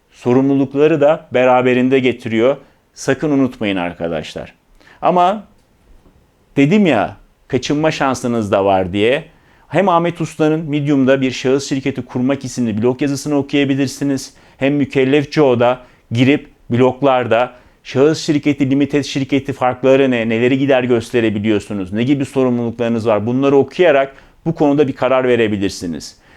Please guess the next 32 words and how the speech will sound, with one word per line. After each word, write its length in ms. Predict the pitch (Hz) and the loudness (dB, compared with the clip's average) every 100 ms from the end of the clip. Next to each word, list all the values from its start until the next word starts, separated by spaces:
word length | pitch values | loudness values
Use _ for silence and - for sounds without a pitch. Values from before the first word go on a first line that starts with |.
| - - | -20 -2
Devletin 380 | 127 139 175 180 | 0 2 0 0
aynı 260 | 151 185 196 | 0 0 0
zamanda 540 | 170 151 139 120 135 | 2 2 2 2 2
yirmi 320 | 135 120 131 | 2 0 0
dokuz 320 | 131 131 170 151 | -2 -2 -2 -2
yaşa 260 | 139 120 | -2 -2
kadar 220 | 123 110 | 0 0
olan 320 | 110 110 101 - | 2 2 0 -4
insanlara, 680 | 120 135 131 117 104 98 98 - - | -4 -4 -2 -2 0 -2 -2 -4 -2
genç 260 | 127 143 | 0 0
arkadaşlarımıza 1080 | 135 120 113 101 95 110 98 98 92 127 147 - _ - | -2 0 0 0 -2 -4 -4 -4 0 0 -2 -10 _ -2
bir 160 | 135 139 | 0 0
fırsatı 540 | - 135 135 123 135 | -4 -4 -2 -2 2
da 140 | 110 95 | 2 2
var. 220 | 110 - - _ 143 | 0 -4 -20 _ 0
Nedir 380 | 170 151 127 | 4 4 4
bu? 260 | 117 143 151 - _ - | 4 2 0 -18 _ -4
Büyük 260 | 147 196 190 | -2 0 2
bir 80 | 170 | 4
oranda 340 | 147 139 135 | 4 2 0
gelir 300 | 123 131 170 | 0 0 2
vergisinden 560 | 160 139 135 - 165 156 | 2 0 -4 -4 -2 2
muaf 360 | 135 135 135 | 4 4 2
tutuyor 300 | 120 - 107 | -8 -2 0
bu 80 | 101 | 2
arkadaşlarımızı. 1080 | 98 104 98 95 - 101 95 98 92 123 123 - - | 0 0 -2 -2 -2 -4 -2 -6 -2 -4 -4 -20 -6
Eğer 240 | 120 127 135 | 0 2 2
gençseniz, 720 | 123 143 165 - 156 170 123 | 2 0 0 -4 -4 -4 -6
bir 60 | |
girişim 460 | 117 120 127 - 196 | -4 0 0 0 -4
oluşturmak 540 | 190 156 151 139 123 | -2 -2 -2 -2 -4
istiyorsanız 720 | 117 - 123 113 - 127 151 | -6 -2 2 2 0 -6 -6